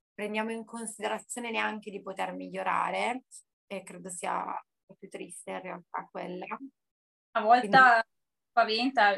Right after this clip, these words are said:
Speaker 2: parlo per me, ma credo che possa essere una cosa che, che ci accomuna. Eh, spaventa il lasciare la comfort zone, quindi quella strada ormai già tracciata,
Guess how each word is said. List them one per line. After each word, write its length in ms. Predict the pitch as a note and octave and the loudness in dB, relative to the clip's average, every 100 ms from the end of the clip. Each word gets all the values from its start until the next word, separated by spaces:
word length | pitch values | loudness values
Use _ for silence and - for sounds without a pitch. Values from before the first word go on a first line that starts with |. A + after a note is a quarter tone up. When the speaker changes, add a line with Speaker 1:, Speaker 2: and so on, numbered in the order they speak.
| G#3 - | -2 0
Speaker 2:
parlo 260 | G#3+ G#3+ G#3+ | 0 2 2
per 160 | G#3+ | 2
me, 240 | G#3+ A3 B3 | 4 4 4
ma 160 | A3 | 4
credo 220 | G#3+ G3+ | 0 -6
che 120 | G#3+ G#3 | -4 2
possa 300 | G3+ G#3+ G3+ | 4 6 4
essere 260 | G3 G#3 | 4 4
una 220 | G#3 G3+ | 6 6
cosa 800 | G3 G3 G3 G3+ F#3+ F#3 F#3 F#3 F#3+ | 6 6 8 10 10 10 8 4 2
che, 260 | G3+ F#3 - | -2 -4 -4
che 80 | |
ci 100 | - | 0
accomuna. 760 | F#3+ F#3 G3+ F#3+ F#3 F#3 G3+ B3+ _ _ _ _ _ _ | 0 2 0 2 2 4 4 4 _ _ _ _ _ _
Eh, 280 | - G3 G3 | 2 6 6
spaventa 800 | G3 A3+ A3 A#3 B3+ C#4 C4 A3 | 8 6 8 6 8 10 10 8
il 160 | G3+ | 6
lasciare 440 | G#3 G#3 - G3+ A3+ | 2 0 2 4 4
la 120 | G#3+ | 2
comfort 380 | - G#3+ A3+ A3 | -2 -8 -8 -10
zone, 540 | F#3 G#3 A#3 B3+ A#3 A3 | -2 2 4 4 4 0
quindi 600 | A3 A3 A3+ A3+ A3 A3 | -4 -6 -2 -2 -2 -4
quella 240 | G#3+ F#3+ | 2 4
strada 760 | G3+ - G#3 G#3+ G#3 G#3 F#3+ F#3+ | 6 6 8 10 10 8 8 4
ormai 380 | - G#3+ G3+ G#3 | -2 -2 2 2
già 140 | G#3 G3+ | 2 2
tracciata, 880 | A3 A3 A#3 G3 G3+ G#3+ A3 C4 | 0 0 4 4 4 6 6 4